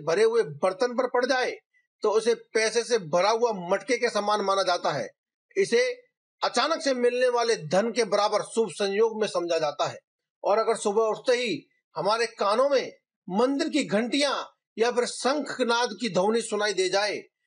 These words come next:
तो वास्तुशास्त्र के मुताबिक यह भी बहुत ही शुभ संयोग होते हैं। कहा जाता है कि लक्ष्मी जब भी आपके घर प्रवेश करने वाली होती है तब इस प्रकार के संकेत आपको मिलते हैं। एक ही इसी के साथ अगर आपको,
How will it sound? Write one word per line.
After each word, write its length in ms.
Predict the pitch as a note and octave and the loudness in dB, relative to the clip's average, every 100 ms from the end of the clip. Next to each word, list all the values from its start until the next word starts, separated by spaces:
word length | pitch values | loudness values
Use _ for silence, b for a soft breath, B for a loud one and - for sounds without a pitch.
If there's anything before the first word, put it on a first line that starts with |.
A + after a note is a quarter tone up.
| _ _ | _ _
तो 100 | G3+ | 0
वास्तुशास्त्र 800 | E3+ G3+ A3 A#3 - G#3+ G#3+ A3 | 2 0 0 -2 0 0 0 -2
के 120 | F#3 F3+ | -2 -2
मुताबिक 480 | E3 F#3 A3 E4 - _ _ - | 0 0 0 0 -6 _ _ -6
यह 180 | F#3 A3+ | -2 0
भी 100 | A3 | 0
बहुत 440 | D#3 - E3+ A3+ | -4 -2 0 0
ही 60 | - | -2
शुभ 240 | - G3+ E3+ | -4 -4 -2
संयोग 300 | F3 F3+ D#3 | -2 0 0
होते 240 | D#3 E3+ | -2 -4
हैं। 160 | C3 G#2+ _ _ _ - | -8 -12 _ _ _ -2
कहा 120 | F3 | 0
जाता 280 | F3+ G3+ B3 | 2 0 0
है 160 | B3+ C4+ | 0 0
कि 100 | A3+ | 0
लक्ष्मी 440 | G3 G#3+ G#3+ A#3 | 0 -2 -2 -4
जब 200 | E3 F#3+ | 0 -2
भी 140 | D#3+ G#3 | 0 -2
आपके 320 | - F#3+ F#3 | 0 -2 -2
घर 160 | F3 - | -4 -4
प्रवेश 320 | F3+ F#3+ F#3 | -2 -2 -2
करने 280 | F#3+ F#3+ F#3+ | -2 -2 -2
वाली 220 | F#3+ F#3+ | 0 0
होती 280 | F#3 G3 E3+ | -2 -4 -6
है 120 | B2 - _ _ _ | -6 -10 _ _ _
तब 140 | A3 A3 | -2 0
इस 80 | A3 | -2
प्रकार 360 | G3 G#3+ G#3+ | -4 0 0
के 120 | G#3 | 0
संकेत 440 | F3+ F#3 E3 G#3 F3+ | -4 -4 -2 -2 0
आपको 240 | E3+ E3+ | -2 -2
मिलते 320 | D3+ D#3 F3+ | -4 -4 -6
हैं। 140 | C#3+ G#2 _ _ _ _ | -6 -8 _ _ _ _
एक 100 | G3 | -4
ही 160 | G3+ A3+ | -2 -4
इसी 240 | G#3+ A#3+ | -4 -4
के 120 | B3+ A3 | -2 0
साथ 280 | G#3+ A#3+ C4+ - _ - | 0 0 -2 -10 _ -6
अगर 200 | G3 A3+ - - | -2 -2 -4 -2
आपको, 500 | G3 G#3+ A3 - | 0 0 -2 -4